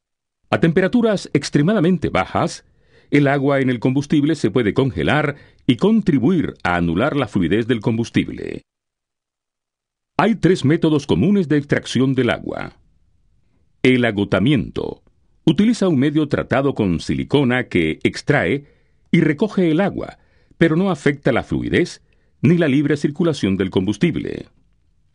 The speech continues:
La coalescencia es el asentamiento y la recolección de las gotas de agua por gravedad y circulación a baja velocidad. Y la absorción. Utiliza un medio de filtración que absorbe agua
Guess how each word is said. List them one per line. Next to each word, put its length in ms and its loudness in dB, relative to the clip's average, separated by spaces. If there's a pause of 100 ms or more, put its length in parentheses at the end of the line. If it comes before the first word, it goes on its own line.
(500)
La 220 2
coalescencia 1160 0 (500)
es 180 2
el 120 2
asentamiento 920 0 (300)
y 80 2
la 140 2
recolección 640 0
de 100 0
las 160 -4
gotas 340 0
de 160 0
agua 220 -2
por 160 -2
gravedad 520 -2 (380)
y 100 2
circulación 960 0
a 100 0
baja 240 -2
velocidad. 720 -2 (920)
Y 120 2
la 180 2
absorción. 880 -2 (320)
Utiliza 480 2
un 140 0
medio 280 0
de 80 0
filtración 600 0
que 120 -2
absorbe 520 -2
agua 400 -2